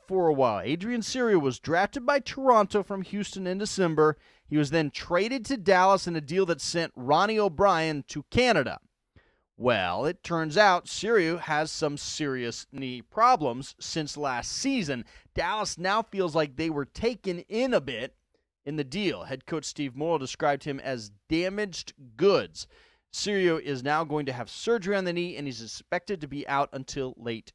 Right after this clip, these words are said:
June. Chivas U S A's Jonathan Bornstein is also going to be out for a while. Last year's Rookie of the Year was injured during training,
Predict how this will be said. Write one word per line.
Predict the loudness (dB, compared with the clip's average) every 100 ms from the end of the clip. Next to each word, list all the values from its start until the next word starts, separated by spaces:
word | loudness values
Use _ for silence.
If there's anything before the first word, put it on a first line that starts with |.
| _
June. | 0 2 2 -2 _ _ _ _ _ _ _
Chivas | -2 4 6 6 2
U | 2 4
S | 4 2
A's | 2 4 2 0 0
Jonathan | 4 4 2 -2
Bornstein | -4 -4 -4 -6 -6 -6
is | -6 0
also | 2 2 -2
going | 0 0
to | 0
be | -4 -2
out | 0 0 _
for | 0 2
a |
while. | 2 2 2 2
Last | 4 4 2 -2
year's | -4 -2
Rookie | 0 0 0
of | -2
the | -2
Year | -2 0
was | 2 0 -4
injured | -4 -2 2 0 0
during | -2 -2 -8
training, | -6 -2 -2 -2 -4